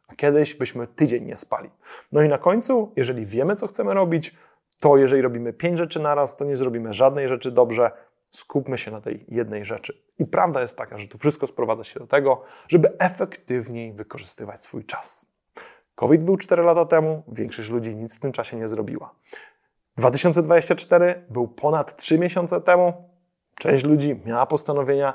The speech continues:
nic z nimi nie zrobiła. Czas zrobić sobie taki rachunek sumienia. A jeżeli tego jest za mało, to jeżeli spojrzymy na to, że nasi rodzice, w moim wieku moi rodzice pewnie jeszcze pożyją z dwadzieścia lat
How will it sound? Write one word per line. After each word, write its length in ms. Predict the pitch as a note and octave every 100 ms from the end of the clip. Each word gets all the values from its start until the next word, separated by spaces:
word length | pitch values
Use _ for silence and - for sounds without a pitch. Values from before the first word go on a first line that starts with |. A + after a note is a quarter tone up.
| - _ _ _
nic 180 | A2+ G#2+
z 100 | A2
nimi 180 | A#2 A2
nie 100 | A2
zrobiła. 440 | A2+ A#2+ A#2 A#2 -
Czas 180 | - F#3
zrobić 260 | F#3 D#3+
sobie 140 | - C#3
taki 220 | B2 -
rachunek 360 | A2+ - C3 -
sumienia. 340 | C3+ C3 A#2+
A 80 | -
jeżeli 340 | D#3 C#3 C#3 A2
tego 340 | - A3 D#4+
jest 160 | G3+ A2+
za 100 | A2
mało, 380 | G#2+ A#2 - _ _ _ - - -
to 80 | D3
jeżeli 220 | D3 F3+
spojrzymy 500 | F3 D3+ C3 A3+ C4
na 180 | E3+ C#3
to, 280 | B2+ G#2+ _ -
że 160 | A#2+ C3
nasi 280 | F3+ F#3+
rodzice, 440 | D3+ B2+ B2 - - _ _ -
w 80 | B2
moim 260 | D#3+ E3+
wieku 260 | C#3+ D#3+ C3
moi 180 | C#3 D3
rodzice 280 | C3+ B2
pewnie 220 | B2+ B2 B2+
jeszcze 220 | A#2 -
pożyją 420 | B2 A#2 B2 A2
z 80 | G#2
dwadzieścia 600 | A2+ A#2+ A#2 D#3 - D#3+
lat 360 | A#2 - -